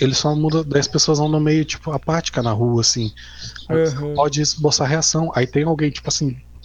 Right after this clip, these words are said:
Speaker 1: pegando outro na marra lá e, e amarrando e te, te, te levando na marra e você não pode
Speaker 2: Aham.
Speaker 1: esboçar reação.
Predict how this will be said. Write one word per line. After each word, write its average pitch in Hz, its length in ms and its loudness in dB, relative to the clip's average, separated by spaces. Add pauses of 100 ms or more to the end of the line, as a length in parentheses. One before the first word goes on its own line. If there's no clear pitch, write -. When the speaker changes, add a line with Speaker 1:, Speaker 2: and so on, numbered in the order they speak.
(140)
Speaker 1:
pegando 156 340 2
outro 151 200 0
na 151 100 -2
marra 147 460 0
lá 147 260 0
e, 151 140 0 (320)
e 165 100 4
amarrando 151 680 0
e 165 100 2
te, 175 200 -2 (120)
te, 175 140 -2
te 175 180 0
levando 165 480 2
na 156 120 2
marra 165 420 0 (320)
e 160 60 -2
você 160 200 2
não 165 100 2
pode 165 260 4
Speaker 2:
Aham. 135 100 -8
Speaker 1:
esboçar - 200 -12
reação. 165 360 -2